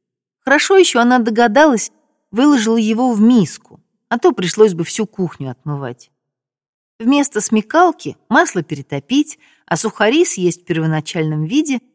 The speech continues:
Настя проявила упорство, все-таки слепила пирожные, и получились они ровные, красивые, просто загляденье – но на вкус больше отдавали беляшом, чем изысканным десертом. И Лариса только хуже расстроилась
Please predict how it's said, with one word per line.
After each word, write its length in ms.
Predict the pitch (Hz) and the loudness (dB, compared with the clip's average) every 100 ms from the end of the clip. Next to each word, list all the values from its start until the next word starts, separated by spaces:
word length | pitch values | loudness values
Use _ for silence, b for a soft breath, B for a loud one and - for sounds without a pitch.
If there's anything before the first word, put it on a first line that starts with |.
| _ _ - | _ _ -4
Настя 340 | 294 381 - | 0 0 -2
проявила 460 | - 202 202 285 311 | -2 -2 0 0 2
упорство, 840 | 311 - 180 175 165 - 147 165 _ | 0 0 0 0 -2 -8 -8 -8 _
все-таки 400 | - 277 240 - 254 | -6 -6 -4 -6 -4
слепила 560 | - 277 - 294 214 | -2 -2 2 2 2
пирожные, 640 | 170 214 285 370 233 185 147 _ _ - | 2 0 2 2 0 -2 -4 _ _ -10
и 60 | |
получились 600 | 202 247 - 311 277 - | -4 -2 0 2 2 0
они 260 | 208 208 190 | 2 2 2
ровные, 600 | 165 240 302 180 165 139 | 4 4 4 2 -4 -6
красивые, 840 | - 190 185 - 240 285 208 160 | -2 -2 -2 -4 -2 0 0 -2
просто 420 | 143 214 247 - 214 | -4 -4 -4 -4 -4
загляденье – 760 | 220 240 269 226 226 165 131 _ _ _ _ - | -2 -2 -2 0 0 0 -6 _ _ _ _ -2
но 100 | 294 | 2
на 160 | 302 | 2
вкус 320 | - - 330 | 0 0 0
больше 340 | 214 208 226 208 | 2 0 0 -2
отдавали 600 | 185 170 196 220 208 196 | -2 0 0 0 0 -2
беляшом, 760 | - 196 233 277 - 190 139 - | -2 0 2 0 0 -2 -4 -8
чем 240 | - 175 175 | -8 -2 0
изысканным 520 | 160 165 - 165 165 | 0 -4 -6 -6 -4
десертом. 600 | 196 - - 135 - - _ _ _ - | -6 -6 -6 -8 -12 -20 _ _ _ 0
И 100 | 233 | 4
Лариса 420 | 240 320 349 202 | 4 4 0 0
только 320 | 208 214 247 | 0 0 -2
хуже 460 | - - 269 180 165 | -6 -2 -2 0 -2
расстроилась 800 | 170 - 269 330 277 170 - | -4 -4 -2 0 0 -2 -6